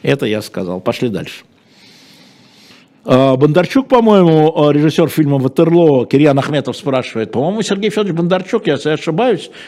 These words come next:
а, напишите мне, пожалуйста. А, мой район для Симбирска, спрашивает. Ребят, это исключительно вопрос финансов.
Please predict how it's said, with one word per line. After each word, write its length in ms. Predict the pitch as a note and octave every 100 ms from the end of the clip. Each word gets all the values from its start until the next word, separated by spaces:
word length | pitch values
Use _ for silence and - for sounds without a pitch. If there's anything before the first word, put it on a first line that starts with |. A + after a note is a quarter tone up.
| -
а, 560 | C3+ C3+ C3 C3 B2 B2+
напишите 420 | C#3 F3 G#3+ D#3+
мне, 160 | C#3
пожалуйста. 760 | B2+ C#3 C3 G#2 - - E2+ E2+ _ - - - - - - - - _
А, 800 | B2+ B2 C3 C3 B2+ B2+ A#2+ A#2+
мой 200 | C3+ F3+
район 260 | E3+ F#3+ F3
для 100 | E3+
Симбирска, 520 | - D3+ C#3+ - A2+
спрашивает. 240 | A#2+ A2+
Ребят, 320 | C3+ C3 A#2+ B2+
это 200 | B2+ C#3 -
исключительно 840 | C3 F3+ E3+ - G#3 F3 E3+ D3+
вопрос 540 | C#3+ C#3+ D3+ E3+ D#3
финансов. 600 | - C3+ B2 G2+ F#2 -